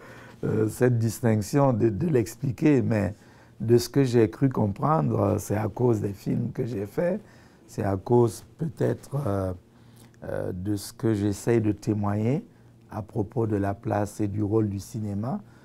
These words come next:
pour un continent comme le nôtre, l'Afrique, mais aussi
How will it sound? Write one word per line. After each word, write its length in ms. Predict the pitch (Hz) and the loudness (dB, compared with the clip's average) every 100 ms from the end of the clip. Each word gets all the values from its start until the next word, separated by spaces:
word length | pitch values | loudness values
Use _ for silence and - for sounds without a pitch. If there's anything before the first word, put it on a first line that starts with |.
| - - - | -20 -20 -10
pour 260 | 113 104 123 | -6 -4 -4
un 160 | 117 | -2
continent 760 | 110 110 101 101 104 107 110 101 - - - - - | -2 -2 -2 -2 -2 0 0 -2 -6 -18 -20 -20 -4
comme 240 | 107 110 | 0 2
le 100 | 98 | 0
nôtre, 380 | 98 123 156 - | 0 -2 -4 -10
l'Afrique, 600 | 92 90 - - - - - - - - _ | -4 -2 -2 -6 -6 -6 -18 -20 -20 -20 _
mais 200 | - 95 | -8 -4
aussi 600 | 95 92 - 117 120 107 | -4 -4 -8 -8 -4 -4